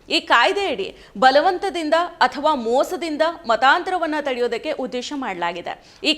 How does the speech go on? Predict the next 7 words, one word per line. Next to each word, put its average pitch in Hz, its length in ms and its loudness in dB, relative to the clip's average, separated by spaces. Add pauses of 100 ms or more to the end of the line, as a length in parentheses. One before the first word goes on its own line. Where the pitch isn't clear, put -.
(100)
ಕಾಯ್ದೆಯಡಿ 277 540 2 (340)
ಕೆಲವು 359 200 2 (120)
ಪ್ರಕರಣಗಳು 359 680 2
ಕೂಡ 285 100 -2 (160)
ದಾಖಲಾಗಿದ್ದಾವೆ. 180 580 -4 (340)
ಆದ್ರೆ 302 200 4 (380)
ಈವರೆಗೆ 320 500 2